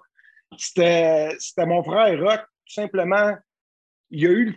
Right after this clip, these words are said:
flash, il a juste dit, parce qu'on avait vu la veille, on avait pratiqué avec les anciens, puis les anciens avaient cette, cette, la tuque avec le pompon. Puis vu que le, le, le nom, c'était le, le, la classique Héritage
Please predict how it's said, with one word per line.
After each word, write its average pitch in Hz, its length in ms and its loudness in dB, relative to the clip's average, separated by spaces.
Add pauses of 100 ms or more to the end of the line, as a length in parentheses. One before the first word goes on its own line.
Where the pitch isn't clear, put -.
flash, 214 440 -2
il 160 80 -4
a - 20 -4
juste 160 340 -8
dit, 170 140 -8
parce 196 160 0
qu'on 170 240 2
avait 175 220 2
vu 247 140 2
la 185 180 2
veille, 220 480 2
on 147 100 -2
avait 165 220 0
pratiqué 175 360 -2
avec 220 120 -2
les 160 180 -2
anciens, 160 380 -2
puis 165 160 -6
les 143 160 2
anciens 165 460 2
avaient 156 140 0
cette, - 220 -10 (420)
cette, - 200 -14 (480)
la 151 160 2
tuque 196 260 0
avec 160 140 2
le 151 120 2
pompon. 156 520 -2 (500)
Puis 151 140 0
vu 214 260 2
que 170 100 -2
le, 156 200 6
le, 151 280 4
le 151 140 4
nom, 185 260 2
c'était 175 280 -2
le, 147 320 0
le, 135 200 -4
la 139 140 -6
classique 156 540 -2
Héritage 165 720 0